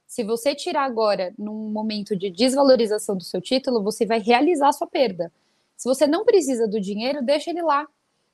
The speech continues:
né? Porque ele vai voltar ao movimento natural de, eh, rentabilizar um pouquinho a cada dia, e vai que você não tem emergência nenhuma até dois mil e vinte e cinco, lá na frente você vai receber aquilo que você combinou, tá tudo certo, sem desvalorização. Então,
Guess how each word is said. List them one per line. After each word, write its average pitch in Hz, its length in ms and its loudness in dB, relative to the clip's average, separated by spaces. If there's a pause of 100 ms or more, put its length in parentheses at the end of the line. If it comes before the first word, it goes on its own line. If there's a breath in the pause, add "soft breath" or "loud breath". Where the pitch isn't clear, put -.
né? 240 180 0
Porque 247 260 0
ele 240 140 4
vai 247 280 4
voltar 262 440 -2
ao 214 120 -2
movimento 202 460 -14
natural 202 420 -4
de, 196 300 -8 (260)
eh, 196 600 0
rentabilizar 220 560 0
um 202 40 -2
pouquinho 208 300 -8
a 208 40 -8
cada 226 240 -2
dia, 247 340 -2 (320)
e 392 240 6
vai 311 180 2
que - 100 -12
você 359 200 -6
não 311 180 -4
tem 330 140 -6
emergência 262 460 -6
nenhuma 233 260 -6
até 226 140 -6
dois 208 200 0
mil 220 120 -4
e 196 40 -8
vinte 202 200 -6
e - 20 -12
cinco, 285 340 2
lá 262 140 6
na 277 100 0
frente 277 240 0
você 302 80 0
vai 269 120 2
receber 262 300 2
aquilo 254 260 0
que - 80 -10
você 254 80 -4
combinou, 233 420 -2
tá 240 120 -4
tudo 226 220 -4
certo, 214 440 2
sem 233 320 0
desvalorização. 233 800 0 (420 soft breath)
Então, 226 600 4